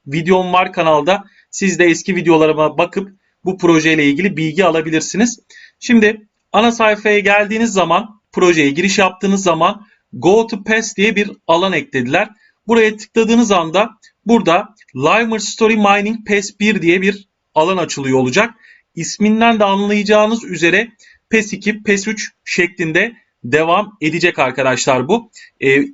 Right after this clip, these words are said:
altmış günlük yani iki aylık bir pes bir olayı var. Bunu muhtemelen çok ünlü, e, mobile oyunlarından da biliyorsunuzdur. Orada da pes özellikleri oluyor. Genel mantık şu. Siz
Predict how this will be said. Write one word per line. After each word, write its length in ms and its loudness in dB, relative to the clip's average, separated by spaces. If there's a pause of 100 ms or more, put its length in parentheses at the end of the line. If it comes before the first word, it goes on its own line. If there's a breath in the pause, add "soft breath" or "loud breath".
(300)
altmış 440 -2
günlük 420 0
yani 260 2
iki 240 -2
aylık 320 0
bir 200 -4
pes 300 -2
bir 260 -2 (320)
olayı 360 2
var. 180 0 (420 soft breath)
Bunu 180 2
muhtemelen 760 0 (240)
çok 300 -2
ünlü, 400 4 (200)
e, 120 2
mobile 460 0
oyunlarından 720 0
da 120 -8
biliyorsunuzdur. 680 0 (380)
Orada 340 2
da 140 -2
pes 300 -2
özellikleri 600 0
oluyor. 400 2 (460 loud breath)
Genel 320 0
mantık 460 0
şu. 460 0 (160 soft breath)
Siz 340 -2